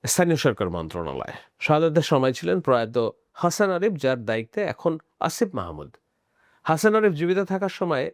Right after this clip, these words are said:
তার থেকে এই মন্ত্রণালয়ের নিয়ে নেয় আসিফ মাহমুদ। এখন ইশরাক ইস্যুতে শপথ পড়াতে আসিফ মাহমুদ বিলম্ব করলে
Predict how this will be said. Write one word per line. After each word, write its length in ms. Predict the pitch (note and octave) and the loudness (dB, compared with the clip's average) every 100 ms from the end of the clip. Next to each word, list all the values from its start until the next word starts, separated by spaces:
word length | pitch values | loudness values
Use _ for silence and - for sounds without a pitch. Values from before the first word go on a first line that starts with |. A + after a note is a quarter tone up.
| _ _ _ _ | _ _ _ _
তার 160 | C#3+ D#3 | 0 2
থেকে 240 | - A3 F3 | 2 2 2
এই 80 | C#3 | 0
মন্ত্রণালয়ের 680 | B2 A#2+ A#2 G#2+ A2 D3 F3+ _ _ _ _ _ _ _ _ _ - | -2 -4 -4 -4 -4 -4 -6 _ _ _ _ _ _ _ _ _ 4
নিয়ে 300 | D#3 G#3 G3 | 6 6 4
নেয় 240 | B2 F#3+ G#3+ | 0 -8 -8
আসিফ 340 | A2+ B2+ - A#2+ | -8 -8 -10 -12
মাহমুদ। 460 | G#2+ F#2+ F2+ C#2 D2+ - _ _ _ _ _ _ - | -10 -10 -10 -12 -14 -18 _ _ _ _ _ _ -4
এখন 320 | D#3 G#3+ G3 E3 - _ _ | 0 2 2 -2 -8 _ _
ইশরাক 400 | E3+ - - C#4 - - | 2 4 2 -2 -4 0
ইস্যুতে 400 | G#3 - A#3+ A3 F#3+ | 2 2 2 2 2
শপথ 340 | E3+ - G3 - | -2 -4 -4 -2
পড়াতে 340 | E3+ B2 C#3 D#3+ | -2 -2 -4 -2
আসিফ 300 | - - F3+ D#3+ | -2 -4 -4 -2
মাহমুদ 360 | D#3+ D#3+ D#3 A#2+ | -2 0 -2 -2
বিলম্ব 320 | A#2+ A2+ G#2+ G#2+ | -2 -2 -2 -4
করলে 340 | G#2+ G#2 B2 | -4 -2 -2